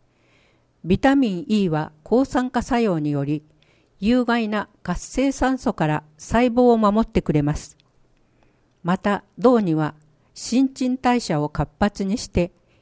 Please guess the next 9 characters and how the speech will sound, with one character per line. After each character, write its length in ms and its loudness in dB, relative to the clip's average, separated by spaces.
貧 320 0
血 360 -2
防 220 4
止、 320 -2
疲 240 4
労 200 6
回 240 0
復 300 -2
や 220 0